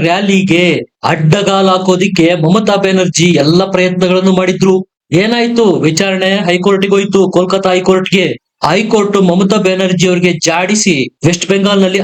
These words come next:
ಆರ್ ಎಸ್ ಎಸ್ ಗೆ ಸಮಾವೇಶ ಮಾಡೋದಕ್ಕೆ ಅನುಮತಿಯನ್ನು ಸಹ ಕೊಡ್ತು. ಇಲ್ಲಿಂದ ಪ್ರಶ್ನೆ ಉದ್ಭವ ಆಗುತ್ತೆ, ಆರ್ ಎಸ್ ಎಸ್ ನ ಶಕ್ತಿ ನೋಡಿ ಈಗ ದೀದಿ ಅಕ್ಷರ ಸಹ ಕುಂದಿ ಹೋದ್ರ? ಮಮತಾ ಬ್ಯಾನರ್ಜಿ ಅವ್ರಿಗಂತೂ ಸ್ಪಷ್ಟವಾಗಿ ಅರ್ಥ ಆಗಿ ಹೋಗಿದೆ.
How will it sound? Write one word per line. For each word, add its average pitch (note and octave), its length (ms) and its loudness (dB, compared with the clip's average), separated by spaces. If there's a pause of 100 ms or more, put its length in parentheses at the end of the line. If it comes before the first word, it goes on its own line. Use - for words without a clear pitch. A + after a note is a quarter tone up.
ಆರ್ F3+ 120 -2
ಎಸ್ F3+ 140 -2
ಎಸ್ - 120 -4
ಗೆ G#3+ 120 0
ಸಮಾವೇಶ F#3+ 420 0 (120)
ಮಾಡೋದಕ್ಕೆ F3+ 440 0 (540)
ಅನುಮತಿಯನ್ನು G3 800 2
ಸಹ D#3+ 120 0 (160)
ಕೊಡ್ತು. F#3+ 380 0 (580)
ಇಲ್ಲಿಂದ A#3 340 2 (120)
ಪ್ರಶ್ನೆ A3 340 0
ಉದ್ಭವ G3 360 0
ಆಗುತ್ತೆ, F#3 340 -2 (380)
ಆರ್ A3 120 -2
ಎಸ್ A#3+ 160 -4
ಎಸ್ G#3+ 140 -2
ನ A3 40 2 (120)
ಶಕ್ತಿ A3 320 -2 (100)
ನೋಡಿ G3 240 0 (140)
ಈಗ F#3+ 160 2 (480)
ದೀದಿ G3 420 2 (520)
ಅಕ್ಷರ G3+ 380 -2 (140)
ಸಹ F3+ 120 0 (280)
ಕುಂದಿ A3 320 4
ಹೋದ್ರ? F#3+ 240 2 (440)
ಮಮತಾ A3+ 340 0
ಬ್ಯಾನರ್ಜಿ G3+ 360 -2
ಅವ್ರಿಗಂತೂ G3 400 0
ಸ್ಪಷ್ಟವಾಗಿ G3 580 0
ಅರ್ಥ F3+ 140 -4 (100)
ಆಗಿ F#3+ 180 0
ಹೋಗಿದೆ. G3 280 2